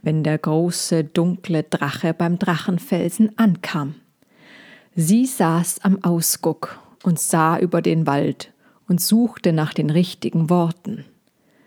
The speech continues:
Doch die Worte wollten nicht so recht, und immer kamen die Wolken dazwischen und störten sie beim Denken. Und ehe sie es wirklich bemerkte,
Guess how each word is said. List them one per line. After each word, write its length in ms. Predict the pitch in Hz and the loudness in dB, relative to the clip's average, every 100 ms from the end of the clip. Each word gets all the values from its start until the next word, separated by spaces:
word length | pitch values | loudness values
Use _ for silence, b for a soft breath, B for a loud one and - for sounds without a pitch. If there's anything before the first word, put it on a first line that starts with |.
| b b b - | b b b -2
Doch 220 | 180 - | -2 0
die 240 | 202 160 | 0 2
Worte 360 | 196 202 208 180 | 4 4 4 2
wollten 380 | 208 226 - 160 | 2 2 0 2
nicht 240 | 165 - | 0 0
so 80 | 170 | 0
recht, 420 | 170 170 - - b b b | 0 -2 -6 -18 b b b
und 300 | 196 202 - | 2 2 4
immer 340 | 262 269 254 | 6 6 4
kamen 480 | 226 214 208 208 214 | 2 2 4 6 6
die 180 | 208 202 | 6 4
Wolken 380 | 208 233 - 160 | 4 2 0 0
dazwischen 680 | 151 - 170 165 - 165 - b b b | 0 0 -2 -2 -2 -4 -4 b b b
und 100 | 170 | -8
störten 540 | - 185 175 175 160 | -2 2 2 2 -4
sie 160 | 139 147 | -6 -4
beim 240 | 147 151 | -4 -2
Denken. 600 | 160 170 175 - - 131 - b b b b b b | 0 0 0 -4 -6 -8 -8 b b b b b b
Und 240 | 185 185 202 | 0 2 2
ehe 240 | 190 180 | 4 4
sie 200 | 180 190 | 4 2
es 300 | 175 - 151 | 2 0 2
wirklich 440 | 226 277 196 156 - | 2 2 -2 -2 -2
bemerkte, 720 | 156 156 147 - - 151 | 0 -2 -4 -8 -6 -6